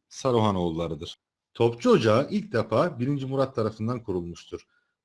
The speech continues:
Top ilk defa birinci Kosova Savaşı'nda kullanılmıştır. İlk eyalet birinci Murat döneminde oluşturulmuştur. Karamanoğulları ile ilk defa birinci Murat zamanında savaşılmıştır. Osmanlılar Haçlılarla ilk defa Sırp sındığında karşılaşmışlardır.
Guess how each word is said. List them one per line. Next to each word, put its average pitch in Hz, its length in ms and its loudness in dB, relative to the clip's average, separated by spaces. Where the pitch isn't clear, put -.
Top 160 440 2
ilk 180 200 -2
defa 110 440 0
birinci 135 320 -2
Kosova 117 380 -2
Savaşı'nda 107 520 -4
kullanılmıştır. 87 840 -8
İlk 214 260 0
eyalet 113 680 2
birinci 123 300 0
Murat 127 340 -2
döneminde 107 340 0
oluşturulmuştur. 82 920 -6
Karamanoğulları 170 800 6
ile 107 380 4
ilk - 240 -6
defa 117 420 2
birinci 147 300 0
Murat 151 240 0
zamanında 110 480 -2
savaşılmıştır. 90 880 -8
Osmanlılar 143 640 2
Haçlılarla 120 600 0
ilk - 260 -4
defa 110 500 -2
Sırp - 300 -4
sındığında 104 500 0
karşılaşmışlardır. 87 1000 -8